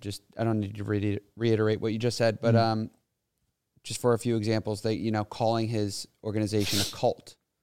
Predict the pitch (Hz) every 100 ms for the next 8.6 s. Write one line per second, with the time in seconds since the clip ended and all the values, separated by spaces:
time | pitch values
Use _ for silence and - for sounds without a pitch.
0 | 123 113 110 104 _ 107 104 101 98 95
1 | 101 - _ _ _ _ _ _ _ 110
2 | 113 113 95 107 - 117 110 110 - 107
3 | 113 101 104 107 98 - 104 95 101 95
4 | - 95 104 98 101 - _ _ _ _
5 | _ _ 113 120 127 123 - _ _ 143
6 | 151 151 131 127 95 - 110 107 101 113
7 | - - - _ _ - 123 113 123 _
8 | - 107 104 101 98 98